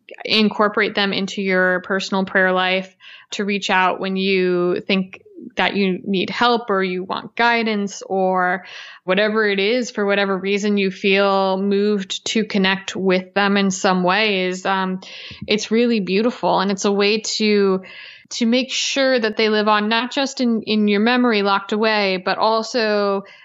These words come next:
being active in your life and kind of woven into the fabric of, of the living community still.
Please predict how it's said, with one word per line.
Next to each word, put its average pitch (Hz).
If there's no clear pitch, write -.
being 220
active 202
in 196
your 190
life -
and 185
kind 208
of 190
woven 214
into 208
the 196
fabric 208
of, 185
of 190
the 190
living 226
community 185
still. -